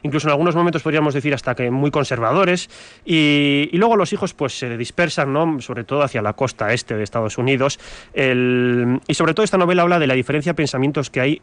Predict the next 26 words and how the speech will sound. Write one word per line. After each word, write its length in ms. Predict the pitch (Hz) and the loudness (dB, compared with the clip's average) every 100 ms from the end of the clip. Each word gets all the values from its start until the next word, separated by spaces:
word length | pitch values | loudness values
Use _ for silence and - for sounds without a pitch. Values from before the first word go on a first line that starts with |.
| - | -4
en, 320 | 131 135 135 | -2 -2 -2
en, 360 | 131 131 127 123 | -2 0 0 -2
en 100 | - | -4
Estados 320 | 117 - 175 - | -4 0 0 0
Unidos 340 | 139 151 - | 0 0 0
entre 220 | 135 151 | -2 0
las 120 | 160 | 0
dif-, 240 | 127 - 135 | -2 -4 -2
diferentes 600 | 135 123 135 147 165 123 | -2 -2 -2 0 -2 -4
regiones 440 | 120 - 143 131 | -6 -2 0 0
que 100 | - | 0
hay 100 | 123 | 0
allí, 220 | 110 104 | 0 -2
¿no? 200 | 95 156 - - - - | 0 -2 -2 -12 -18 -14
El, 1040 | - 143 139 139 143 143 143 143 143 139 135 - - - - - | -2 0 2 2 2 2 2 2 2 2 0 -6 -16 -20 -20 -2
hablamos 300 | 143 160 185 | 2 4 2
de 80 | 190 | 2
personajes 480 | 175 175 165 170 | 0 2 0 0
muy 160 | 156 165 | 0 0
poliédricos, 760 | 147 139 214 190 170 175 185 - | 0 0 2 0 0 0 0 -4
hace 140 | 139 | -2
una 100 | 151 | -2
disección 380 | 143 135 - 131 | -2 -4 -4 -4
persona-, 420 | 135 - 139 135 | -4 -2 -2 -2
eh, 260 | 147 135 131 | 0 0 0
psicológica, 1200 | 127 139 131 131 123 123 113 110 104 101 104 104 | -2 0 -2 -2 0 2 2 0 -2 -4 -6 -6